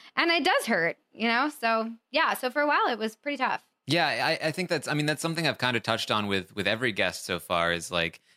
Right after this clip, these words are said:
Speaker 2: you know, how do you deal with that? Because everybody deals with it to some extent. And, uh, it, I think we, like, in a lot of ways, like, we really threw you in the deep end and
Speaker 1: Oh,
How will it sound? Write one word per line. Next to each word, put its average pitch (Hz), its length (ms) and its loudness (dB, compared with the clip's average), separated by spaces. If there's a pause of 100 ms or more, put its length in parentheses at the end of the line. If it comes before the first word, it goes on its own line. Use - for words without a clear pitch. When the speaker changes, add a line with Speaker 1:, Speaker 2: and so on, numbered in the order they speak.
Speaker 2:
you 95 80 -2
know, 90 80 2
how 107 180 2
do 127 80 0
you 117 100 0
deal 110 240 0
with 101 140 0
that? 87 120 2
Because 117 220 -2
everybody 175 360 0
deals 98 280 -2
with 95 80 -6
it 76 100 -8
to 90 80 -14
some 87 160 -6
extent. 120 460 -4
And, 104 300 0 (260)
uh, 98 400 0
it, 139 200 -2 (100)
I 127 180 0
think 170 220 -2
we, 170 200 2
like, 135 420 -2
in 127 340 -4
a 139 40 2
lot 135 220 2
of 131 80 -4
ways, 120 320 0
like, 101 140 -2
we 127 220 0
really 127 280 0
threw 113 240 -4
you 113 260 2
in 104 140 0
the 101 80 0
deep 110 300 -2
end 85 480 -2
and 101 380 2
Speaker 1:
Oh, - 20 -2